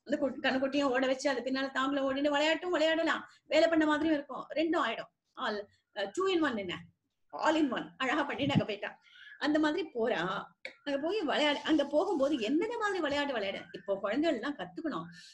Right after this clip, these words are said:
எல்லாம் அவுட்டோர், அ, கேம்ஸே தெரியல, எப்ப பார்த்தாலும் இப்படிதான் வச்சுன்னு, இப்படி, இப்படிதான் ஆடுறதே தவிர,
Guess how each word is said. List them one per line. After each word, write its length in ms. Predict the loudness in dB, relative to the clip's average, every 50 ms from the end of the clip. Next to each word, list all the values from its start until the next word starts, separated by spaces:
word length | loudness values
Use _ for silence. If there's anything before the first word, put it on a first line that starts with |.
| _ -6
எல்லாம் 300 | -2 0 0 0 0 2
அவுட்டோர், 540 | 2 2 0 0 0 -2 0 0 0 0 0
அ, 260 | 0 0 0 -2 -2 -2
கேம்ஸே 440 | -2 -2 -2 -2 0 0 -2 -2 0
தெரியல, 340 | -2 -4 -2 0 0 -2 -2 -4 -6 -14 -20 _ _
எப்ப 220 | -10 -8 -6 -4
பார்த்தாலும் 340 | -2 -2 0 2 2 2 2
இப்படிதான் 400 | 2 0 -2 -2 -2 -2 -2 -4
வச்சுன்னு, 200 | -6 -6 -8 -8 -10 -10
இப்படி, 320 | -10 -10 -6 -2 -2 -2 -2
இப்படிதான் 320 | -2 -2 0 2 2 2
ஆடுறதே 260 | 2 2 0 -2 -2
தவிர, 420 | -2 -4 -2 -2 -2 -2 -4 -6